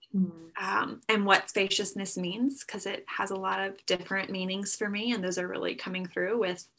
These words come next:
Speaker 2: what's desiring to take up space, but then also what is desiring to be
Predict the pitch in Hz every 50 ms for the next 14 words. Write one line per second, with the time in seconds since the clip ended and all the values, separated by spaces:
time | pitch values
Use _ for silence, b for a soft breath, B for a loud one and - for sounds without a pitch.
0 | B B B B B B - 214 208 - - - 208 190 190 185 180 175 175 175
1 | 175 175 180 180 180 - - 185 175 - - _ - 180 180 180 - - - _
2 | - - - - - 220 220 226 240 240 - - - B B B B B _ _
3 | _ _ _ _ _ - 208 - 208 196 - - 180 175 175 175 196 185 180 185
4 | 175 180 175 - 196 180 170 185 175 175 175 180 180 180 175 - 208 175 202 196